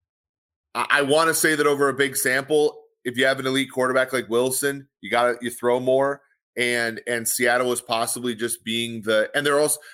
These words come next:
by the way, they also play in a division with the Niners, who are very effective running the ball relative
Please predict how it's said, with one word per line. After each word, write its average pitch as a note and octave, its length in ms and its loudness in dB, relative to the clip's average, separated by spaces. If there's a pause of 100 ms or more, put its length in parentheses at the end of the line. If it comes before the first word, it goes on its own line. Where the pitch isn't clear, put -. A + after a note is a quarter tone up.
(100)
by C3+ 80 4
the D3 80 2
way, D#3+ 100 4
they A2+ 140 2
also C#3 240 2
play D3 180 0
in C3+ 80 2
a B2+ 60 0
division C3+ 340 -2
with A#2 80 -6
the A2 80 -6
Niners, B2+ 520 -2
who B2 80 -2
are A2 100 -2
very A#2+ 240 0
effective B2 420 -2
running A#2+ 220 0
the A#2 60 -10
ball A#2 180 2
relative A2+ 580 -2